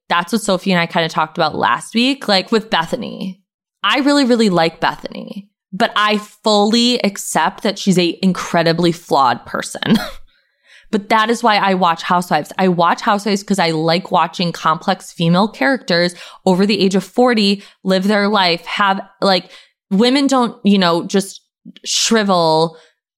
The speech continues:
up when they're forty. Like, it, that's what this show was really means to me anyways. It's like, these women are businesswomen, moms. Like, I like seeing all of that stuff. And it just, like, it makes me frustrated and sad when I see, like,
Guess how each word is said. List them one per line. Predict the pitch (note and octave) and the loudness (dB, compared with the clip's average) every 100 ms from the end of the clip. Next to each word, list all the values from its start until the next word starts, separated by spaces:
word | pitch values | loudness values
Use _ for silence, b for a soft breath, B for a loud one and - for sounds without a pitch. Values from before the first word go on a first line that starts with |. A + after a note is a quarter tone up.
| _ - | _ -2
up | G3+ - - | -2 -2 0
when | F#3 | 2
they're | D#3+ | 2
forty. | - F3 D#3+ - - - - | 0 0 0 -4 -12 -18 -4
Like, | G3 G#3 | -2 -2
it, | F#3+ - | -6 -2
that's | A#3 C4 C#4+ | -2 0 -2
what | C4 | 0
this | C4 - | -2 0
show | G#3 | 0
was | F#3+ F#3 F3 | 2 0 0
really | F3 F3 E3 D#3+ - - G3 | 0 2 2 0 -2 -2 2
means | G#3+ G#3+ G#3 - | 4 4 2 0
to | F#3 | -2
me | E3 F3+ - - - - - | 0 0 -2 -8 -14 -18 -8
anyways. | E3 B2+ F2+ D2+ F3 | -6 -4 -2 -2 -4
It's | F3+ F3+ | -4 -2
like, | F3 - | -2 -6
these | - _ G3 | -20 _ 0
women | F#3+ | 2
are | A3 A3+ | 2 0
businesswomen, | D4 C4 A#3 G3+ F#3 F#3+ | 0 0 0 0 2 4
moms. | G#3+ G#3+ F#3+ F#3 G3 | 4 4 2 0 -4
Like, | F3+ G3 | -4 -2
I | G3+ | 2
like | G#3 G3+ G#3 | 2 2 0
seeing | - - A3 A3+ G#3+ | -8 -2 0 2 2
all | F3+ E3+ | 2 2
of | |
that | E3 D3+ - | -2 -4 -4
stuff. | E3 D#3 | 0 0
And | F#3+ | 0
it | E3 E3 | -2 -2
just, | F#3+ | -4
like, | G3 F#3 | -2 -2
it | F#3 | 0
makes | F3+ F3+ - | 0 -2 0
me | A3 | 0
frustrated | G#3 - G#3+ - - F#3+ F#3 | 0 -2 -2 -2 -2 0 0
and | F3+ F3+ | 0 0
sad | F#3+ F3+ F3+ | 0 0 0
when | F3+ | 0
I | E3+ | -2
see, | E3 F#3 F3 | -2 -2 0
like, | F3 - | 0 -4